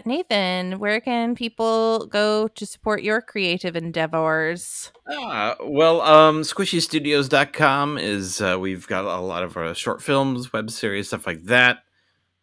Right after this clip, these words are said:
Speaker 2: Um, you can check out, uh, the, the, the feature film project that, uh, we're working on, The Last Movie Ever Made, uh, which is on the Facebooks and the Instagrams,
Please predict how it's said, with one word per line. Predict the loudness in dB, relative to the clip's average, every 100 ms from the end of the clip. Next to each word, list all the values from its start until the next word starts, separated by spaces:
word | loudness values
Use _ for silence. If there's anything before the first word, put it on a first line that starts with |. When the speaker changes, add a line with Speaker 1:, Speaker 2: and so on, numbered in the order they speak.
| -16
Speaker 2:
Um, | -12 -10
you | -10
can | -12
check | -8 -6 -4
out, | -6 -6 _ -10
uh, | -10 -10 -12
the, | -12 -12 -12
the, | -16 -18 _
the | -6 -6
feature | -4 -6 -6 -2
film | -2 -2
project | -2 -4 -2 -6 -6
that, | -12 -10 -8
uh, | -6 -6 -8 _ _ _ _ _ -10
we're | -4 -4 -4
working | -6 -6 -4 -4
on, | -2 -2 -2 -6
The |
Last | -6 -6 -8 -8
Movie | -8 -4 -4
Ever | -4 -6
Made, | -6 -4 -4 -6 -6 -8 -10 _
uh, | -12 -12
which | -12 -14 -14
is | -12
on | -12 -12 -18 _ _
the | -18
Facebooks | -6 -4 -4 -4 -6 -6 -8 -10
and | -10 -10
the | -8
Instagrams, | -8 -8 -6 -4 -4 -6 -10 -16